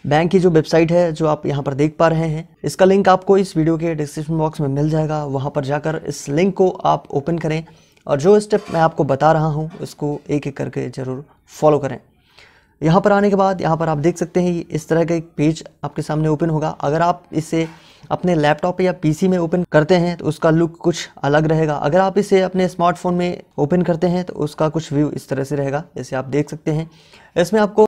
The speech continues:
ल-, राइट साइड में आप देख सकते हैं About Us, Business Group, Search and Apply, Recruitment Process, Freshers। तो इसमें फ्रेंड्स सबसे पहले आप Search and Apply में क्लिक करिए। Search and Apply में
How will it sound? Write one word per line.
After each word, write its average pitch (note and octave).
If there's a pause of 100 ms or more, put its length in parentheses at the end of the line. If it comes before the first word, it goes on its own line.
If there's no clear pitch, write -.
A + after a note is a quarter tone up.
ल-, C#3+ (180)
राइट D#3+
साइड F#3
में F3+
आप F3
देख D#3+
सकते E3
हैं F3
About D#3
Us, D#3+
Business D3
Group, D3+ (420)
Search D#3
and E3
Apply, D3+ (220)
Recruitment D#3
Process, D#3+
Freshers। D3+ (200)
तो -
इसमें G#3
फ्रेंड्स G#3
सबसे F#3+
पहले G3
आप F#3+ (300)
Search D#3
and D#3+
Apply C#3
में C#3+ (100)
क्लिक C3+
करिए। - (640)
Search E3+
and G3+
Apply F3
में F#3